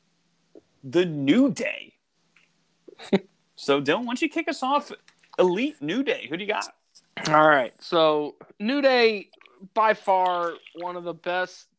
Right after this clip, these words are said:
Speaker 2: W W E tag team creations of the modern era. Um, that team, it fit the W W E.
Speaker 1: Mm-hmm.
Speaker 2: Um, and it went to, to great heights, and it's had a lot of success, and it's been very entertaining.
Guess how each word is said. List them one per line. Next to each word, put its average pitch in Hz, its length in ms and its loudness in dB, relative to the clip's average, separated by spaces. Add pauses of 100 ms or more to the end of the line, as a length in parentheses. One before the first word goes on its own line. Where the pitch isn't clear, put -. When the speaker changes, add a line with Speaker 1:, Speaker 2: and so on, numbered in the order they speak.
Speaker 2:
W 175 240 -2
W 165 320 -4
E 160 100 -6
tag 156 320 -6
team 160 180 -14
creations 147 520 -10
of 147 80 -10
the 143 80 -6
modern 139 500 -2
era. 123 360 -8 (540)
Um, 123 560 -6 (320)
that 170 220 0
team, 160 340 -4
it - 160 -10 (200)
fit 160 220 -2
the 160 60 -8
W 151 320 0
W 139 320 -4
E. 139 320 -4 (240)
Speaker 1:
Mm-hmm. 135 720 0
Speaker 2:
Um, 139 500 0 (480)
and 165 140 -2
it 156 80 -4
went 156 240 -4
to, 151 300 -2 (120)
to 160 100 -6
great 165 320 0
heights, 143 600 -4
and 143 120 -14
it's 135 100 -20
had 135 140 -2
a 131 40 -10
lot 151 220 -2
of 151 60 -8
success, 143 640 -6
and 139 100 -12
it's - 100 -20
been 131 140 -14
very 151 280 -2
entertaining. 139 640 -4